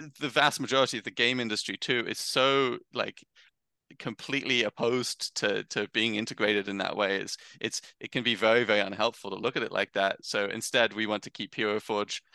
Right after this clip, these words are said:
um, off the blockchain, I think, away from N F Ts,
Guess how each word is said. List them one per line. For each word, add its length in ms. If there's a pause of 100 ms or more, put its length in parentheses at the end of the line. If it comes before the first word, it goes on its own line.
(160)
um, 240 (200)
off 180
the 80
blockchain, 500
I 120
think, 160
away 220
from 360
N 100
F 140
Ts, 500